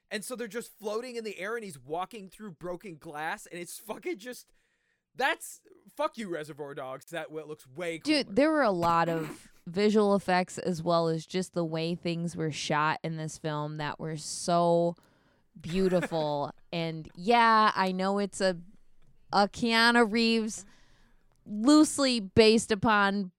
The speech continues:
Speaker 2: comic book film, but fuck you. It's pretty and I love it. The
Speaker 1: Oh
Speaker 2: scene
Speaker 1: my
Speaker 2: of
Speaker 1: God.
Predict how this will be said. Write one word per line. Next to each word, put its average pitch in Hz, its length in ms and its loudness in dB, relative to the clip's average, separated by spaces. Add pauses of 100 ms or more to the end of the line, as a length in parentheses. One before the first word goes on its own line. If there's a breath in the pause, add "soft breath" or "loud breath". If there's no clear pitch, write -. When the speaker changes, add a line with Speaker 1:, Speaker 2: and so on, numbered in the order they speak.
(120)
Speaker 2:
comic 220 500 2
book 196 320 4
film, 196 280 4
but 196 120 0 (160)
fuck 359 300 4
you. 220 340 4
It's - 240 -4
pretty 262 480 6
and 196 240 -2
I 196 220 2
love 180 320 4
it. 170 240 -2
The 202 80 2
Speaker 1:
Oh - 20 4
Speaker 2:
scene 277 460 -2
Speaker 1:
my 285 80 0
Speaker 2:
of 190 400 2
Speaker 1:
God. - 40 -12